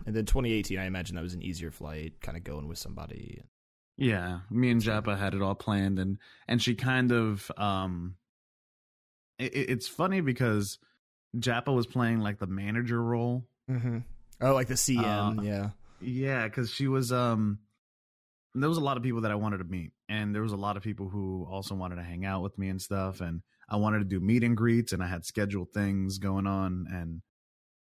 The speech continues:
Speaker 2: you know, she was making sure that I wasn't talking to people for too long, so she was, like, pulling me away,
Speaker 1: Yeah.
Speaker 2: and I tend to have a habit of, you know, I, I'll see somebody, and then, like, "Oh, hey, it's nice to meet you. I, I see you in the stream all the time," and, you know, we'll chat for a while, and then,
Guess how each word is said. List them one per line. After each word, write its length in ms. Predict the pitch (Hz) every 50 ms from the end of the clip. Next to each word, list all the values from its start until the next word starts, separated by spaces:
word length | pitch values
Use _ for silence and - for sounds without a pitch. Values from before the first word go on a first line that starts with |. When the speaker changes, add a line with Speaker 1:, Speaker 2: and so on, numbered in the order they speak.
| _ -
Speaker 2:
you 80 | 127
know, 140 | 117 107 104
she 140 | 101 - 143
was 140 | 147 135 135
making 280 | 139 135 131 - 131 127
sure 180 | - 135 123
that 140 | 117 110 98
I 80 | 98 104
wasn't 380 | 101 101 110 107 98 98 90
talking 280 | - 107 98 92 98 95
to 80 | 98
people 180 | - 107 101 101
for 120 | - -
too 180 | 104 - 117 107
long, 220 | 104 104 107 107
so 140 | 110 - 95
she 100 | - -
was, 100 | 98 92
like, 140 | 92 90 90 - _
pulling 240 | - 107 101 92 87
me 100 | 95 90
away, 480 | 90 90 90 87 85 87 90 95 98 -
Speaker 1:
Yeah. 180 | 104 101 95
Speaker 2:
and 160 | 90 90 90 87
I 140 | 92 95 95
tend 240 | - - 98 90 90
to 120 | - 95
have 140 | 95 95 85 87
a 40 |
habit 300 | 87 90 90 90 87 87 85
of, 280 | 82 82 85 92 - _ _ _ _ _ _ _ _
you 80 | - 98
know, 120 | 98 92
I, 200 | 90 95 110 120 - -
I'll 80 | 120
see 200 | 120 - 196 208
somebody, 420 | 196 - 147 135 131 120 117 117 104
and 160 | 107 104 104
then, 220 | 104 104 107 110 110
like, 140 | 120 - 170
"Oh, 160 | 185 202 190
hey, 240 | 180 190 208 208 202
it's 160 | 170 - -
nice 180 | 175 175 165 -
to 60 | 170
meet 280 | 175 190 196 190 -
you. 120 | - 165 143
I, 180 | 131 123 123 123 127
I 60 | 131
see 160 | 135 - 170
you 80 | 170 170
in 60 | 170
the 60 | 160
stream 280 | 151 - - 165 165 165
all 60 | 151 165
the 60 | 156 -
time," 320 | 160 156 156 156 151 147
and, 180 | 123 110 104 104 - _ _ _ _ _ _ -
you 60 | 117
know, 100 | 110 104
we'll 140 | 104 107 98
chat 320 | - - 117 113 - -
for 160 | - 120 117
a 60 | 113
while, 460 | 107 107 107 107 107 107 110 107 104 98
and 140 | 92 98
then, 280 | 95 95 92 92 92 -